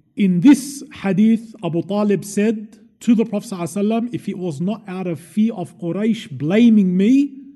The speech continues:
saying that it was the fear of death that induced me to do, to do so,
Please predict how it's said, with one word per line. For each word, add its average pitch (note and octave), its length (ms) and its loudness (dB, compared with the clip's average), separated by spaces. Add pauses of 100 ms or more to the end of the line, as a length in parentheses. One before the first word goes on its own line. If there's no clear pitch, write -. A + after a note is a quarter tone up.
(420)
saying B3 380 0 (580)
that D#3 180 -8
it F#3 100 -2
was F3+ 320 -2
the D#3+ 120 -2
fear B3 480 4 (240)
of C#3 260 -4
death A#3+ 440 2 (580)
that E3+ 240 -6
induced F#3 640 4
me G3+ 220 2
to - 160 -4
do, F3+ 220 0
to A3 200 -2
do G#3+ 180 2
so, D4 460 0